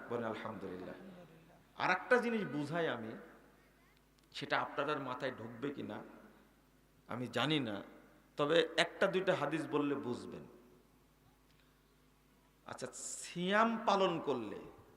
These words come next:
তারাবি পড়লে, কদর রাত্রি জাগলে ফজিলত কি? "গুফিরা লাহু মা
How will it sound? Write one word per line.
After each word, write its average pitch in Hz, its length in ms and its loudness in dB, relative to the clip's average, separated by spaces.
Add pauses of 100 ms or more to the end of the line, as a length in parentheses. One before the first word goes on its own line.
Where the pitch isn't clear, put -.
(720)
তারাবি 208 520 8
পড়লে, 135 420 2 (1800)
কদর 175 340 10
রাত্রি 202 300 8
জাগলে 131 460 6 (300)
ফজিলত 196 340 8 (140)
কি? 285 380 2 (720)
"গুফিরা 170 420 0
লাহু 151 260 2
মা 139 200 0